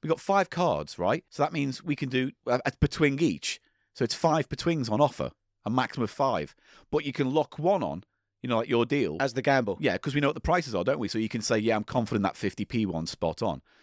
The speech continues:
Speaker 1: So therefore
Speaker 2: And then you'd get two Pictonings.
Speaker 1: Yeah.
Speaker 2: If you were right.
Speaker 1: Yeah.
Speaker 2: Is that it?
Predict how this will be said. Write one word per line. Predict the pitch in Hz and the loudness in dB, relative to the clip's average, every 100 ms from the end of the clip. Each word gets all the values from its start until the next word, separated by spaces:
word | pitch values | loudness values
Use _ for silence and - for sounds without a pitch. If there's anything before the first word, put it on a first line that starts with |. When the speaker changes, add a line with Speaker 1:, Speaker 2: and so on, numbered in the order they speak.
| _ | _
Speaker 1:
So | - | -8
therefore | 95 117 117 131 | 0 2 2 0
Speaker 2:
And | 156 | 2
then | 151 156 147 | 4 4 2
you'd | 143 135 | -2 -2
get | 151 135 - _ _ _ - | -2 -2 -4 _ _ _ 4
two | 170 156 | 6 6
Pictonings. | 117 92 78 - - - | 4 -8 -8 -12 -20 -4
Speaker 1:
Yeah. | 196 117 82 - | 2 2 2 -4
Speaker 2:
If | 110 | 0
you | 110 | 6
were | 110 | 6
right. | 92 82 - | 4 -2 -4
Speaker 1:
Yeah. | - 104 76 - | -2 0 -2 -4
Speaker 2:
Is | 123 | 2
that | 127 | 4
it? | - | 2